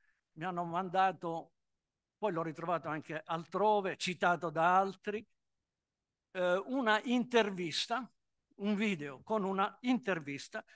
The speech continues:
di un signore che si chiama Fabio De Masi, che è il, eh, consigliere di Sara, aspetta, mo so scritto perché è difficile,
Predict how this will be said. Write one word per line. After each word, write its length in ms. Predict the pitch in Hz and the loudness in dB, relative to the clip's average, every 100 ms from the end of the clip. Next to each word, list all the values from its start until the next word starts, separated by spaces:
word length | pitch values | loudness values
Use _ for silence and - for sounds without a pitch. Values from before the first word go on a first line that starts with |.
| _ _ _ _ - | _ _ _ _ -6
di 100 | 202 | -2
un 140 | 247 | -2
signore 440 | - 233 226 196 175 | -2 0 2 4 2
che 80 | |
si 120 | 160 180 | 0 -2
chiama 320 | 202 190 180 | 0 2 0
Fabio 440 | - 233 180 185 | 4 4 4 0
De 160 | 165 175 | 0 -2
Masi, 520 | 160 135 135 175 214 _ _ _ _ _ _ _ _ _ _ _ _ _ | -2 -4 -6 -8 -10 _ _ _ _ _ _ _ _ _ _ _ _ _
che 440 | 247 247 214 185 | 2 4 4 2
è 40 | - | 0
il, 460 | 247 247 226 208 | -2 0 -2 2
eh, 560 | 196 190 185 - - 175 | 4 4 0 -4 -8 -4
consigliere 1080 | - 277 - 233 208 196 180 185 208 226 _ _ _ _ _ | 0 0 0 0 0 2 2 2 0 -4 _ _ _ _ _
di 140 | 226 | -8
Sara, 420 | 220 240 220 226 233 - _ _ _ _ | -2 2 2 4 0 -2 _ _ _ _
aspetta, 320 | - - 156 | -20 -8 -6
mo 120 | 165 | -4
so 160 | 160 160 | -2 -2
scritto 460 | - 175 165 156 131 | -2 -2 -2 -4 -8
perché 280 | 135 156 | -10 -8
è 40 | 143 | -8
difficile, 600 | 143 - 151 143 143 | -8 -6 -6 -6 -10